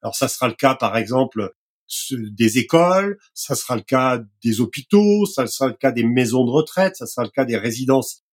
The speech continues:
pour étudiants, ça sera le cas de l'hôtellerie, et ça peut être également le cas des logements. Voilà. Donc, euh, il y a certains marchés, effectivement, qui vont se prêter à une industrialisation beaucoup plus importante.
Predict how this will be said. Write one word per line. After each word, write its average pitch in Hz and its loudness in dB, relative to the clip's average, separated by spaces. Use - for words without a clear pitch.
pour 120 4
étudiants, 180 0
ça - -10
sera - -6
le 113 -6
cas 127 -2
de 113 -2
l'hôtellerie, 147 4
et 151 2
ça 175 2
peut - 0
être 175 -2
également 139 4
le 147 0
cas 170 4
des 139 0
logements. 127 2
Voilà. 107 -4
Donc, 143 4
euh, 139 4
il 139 -2
y 147 -2
a 208 4
certains 160 -2
marchés, 143 0
effectivement, 170 -2
qui 127 0
vont 190 6
se - -2
prêter 165 2
à 139 4
une 131 2
industrialisation 139 0
beaucoup 156 0
plus 143 0
importante. - -2